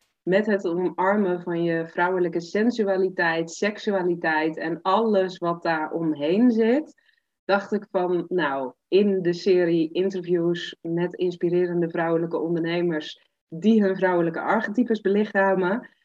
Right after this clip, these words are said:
denk ik dat het heel leuk is om met jou absoluut in, eh, in die sensualiteit te duiken, maar ook het stukje van de heilige goddelijke vrouw. Want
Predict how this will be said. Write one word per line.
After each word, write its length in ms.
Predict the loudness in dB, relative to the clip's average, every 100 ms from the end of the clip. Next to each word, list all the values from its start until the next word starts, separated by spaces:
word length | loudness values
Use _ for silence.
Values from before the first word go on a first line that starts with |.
| _ -2
denk 240 | 2 2
ik 100 | 2
dat 140 | 2
het 100 | 2
heel 260 | 2 6 6
leuk 260 | 8 6 6
is 280 | 2 0
om 160 | -4 -2
met 140 | 0
jou 440 | 2 4 4 2 0
absoluut 520 | 2 2 2 4 4
in, 400 | 4 2 4 2
eh, 380 | 2 4 2 2 0
in 180 | 2
die 160 | 2 2
sensualiteit 1000 | 0 0 0 0 2 2 2 2 0 -2
te 80 | -2
duiken, 600 | -2 0 0 -2 -4 -2
maar 220 | -2 -2 2
ook 520 | 6 8 6 -2 -10
het 240 | -6 -6
stukje 460 | -4 -4 -4 -4 -4
van 140 | -2
de 80 | -4
heilige 440 | -2 -2 -2 -4 -10
goddelijke 600 | -2 -2 0 -2 -4 -8
vrouw. 380 | -6 -6 -4
Want 320 | -4 -6 -8